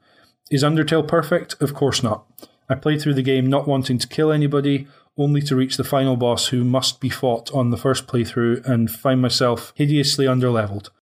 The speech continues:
I powered through though, because what is there is absolutely aces. The problem now is trying to mute the constant chatter before it turns me around on liking the game, like Portal's fanbase did." We've got one person who expected,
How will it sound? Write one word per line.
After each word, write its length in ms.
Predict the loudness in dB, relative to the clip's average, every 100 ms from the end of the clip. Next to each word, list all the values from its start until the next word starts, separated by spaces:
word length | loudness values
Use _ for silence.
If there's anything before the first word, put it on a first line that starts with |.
| _ -6
I 80 | -4
powered 340 | 0 0 0
through 220 | 0 0
though, 280 | 2 0 -2 _ -6
because 460 | -4 0 -2 -2 -6 _ -4
what 260 | -2 2
is 140 | 2 2
there 240 | 2 2
is 120 | 0 0
absolutely 560 | -2 0 0 0 0
aces. 440 | 0 0 -2 -4 -6
The 120 | -4 -2
problem 340 | 0 2 2
now 200 | 2 2
is 180 | 2 -2
trying 300 | 0 0 0
to 100 | 0
mute 260 | 0 -2
the 60 | -4
constant 420 | -2 0 0 -4
chatter 380 | -2 0 0 -2
before 320 | -4 -4 -4
it 40 | 0
turns 300 | 0 0 0
me 60 |
around 260 | 2 2 2
on 140 | 2
liking 320 | 2 0 0
the 80 | 0
game, 300 | 0 0 -2 -2
like 220 | -4 -2
Portal's 400 | -2 -2 -2 -2
fanbase 380 | 0 0 -2 -4
did." 200 | -8 -8 _ _ _ _ -4
We've 160 | -4 -2
got 160 | 0
one 160 | 0 0
person 340 | 0 0 0
who 160 | 2 0
expected, 720 | 0 -2 -2 -2 -2 -2